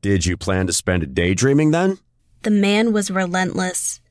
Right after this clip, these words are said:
Speaker 2: Chandler nodded behind me, and when I looked over my shoulder, I realized he was referring to the whiteboard I'd cleaned off a minute earlier.
Speaker 1: "You spent most of the class staring idly into space."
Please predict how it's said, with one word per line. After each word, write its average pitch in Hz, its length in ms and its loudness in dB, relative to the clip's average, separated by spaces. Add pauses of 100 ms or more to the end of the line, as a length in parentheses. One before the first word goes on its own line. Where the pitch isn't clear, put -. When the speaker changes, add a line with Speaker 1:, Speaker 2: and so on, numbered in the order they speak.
(260)
Speaker 2:
Chandler 277 400 0
nodded 220 360 2
behind 196 400 0
me, 226 400 0
and 214 120 0
when 208 120 2
I 208 80 2
looked 220 280 -2
over 220 220 -2
my 220 140 0
shoulder, 202 600 -2 (280)
I 220 60 -4
realized 262 500 0
he 254 100 0
was 220 180 0
referring 202 440 0
to 202 80 -6
the 185 120 -2
whiteboard 190 460 -4
I'd 180 160 -6
cleaned 196 260 -2
off 185 140 -2
a 185 60 -6
minute 190 280 0
earlier. 180 540 -2 (380)
Speaker 1:
"You 80 100 -10
spent 120 380 0
most 151 240 0
of 76 60 -6
the - 60 -4
class 92 300 -2
staring 98 340 2
idly 101 300 2
into 110 160 0
space." - 560 -2